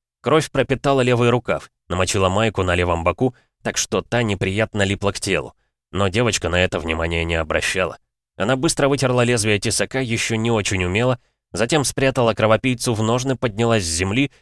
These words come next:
и закинула за плечи рюкзак, взяла палку и, еще раз взглянув на преследователя, побежала по улице Ленсовета на юг. Она убила опасное животное, получила травмы, и все это запросто между делом.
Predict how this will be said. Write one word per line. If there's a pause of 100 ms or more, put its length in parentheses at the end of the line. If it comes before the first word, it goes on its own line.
и
закинула
за
плечи
рюкзак, (120)
взяла
палку
и,
еще
раз
взглянув
на
преследователя,
побежала
по
улице
Ленсовета
на
юг. (500)
Она
убила
опасное
животное,
получила
травмы, (280)
и
все
это
запросто
между
делом.